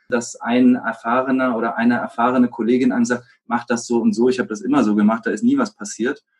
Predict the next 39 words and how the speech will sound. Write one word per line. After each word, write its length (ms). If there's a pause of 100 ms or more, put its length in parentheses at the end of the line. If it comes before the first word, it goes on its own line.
(120)
Dass 160
nie 120
was 160
passiert, 380
das 220
<laughs> 0
heißt 240
ja 60
nicht, 200
dass 280 (200)
nicht 180
was 200
passieren 400
kann. 200
Das 120
ist 120
ähnlich 380
wie 280 (260)
meiner 200
Ansicht 260
nach 120
immer, 340
wie, 240
wie 160
wenn 100
man 160
Auto 260
fährt 260
und 100
sagt, 200
„Ich 100
fahre 140
immer 120
betrunken, 580
ist 160
noch 80
nie 140
was 160
passiert“, 480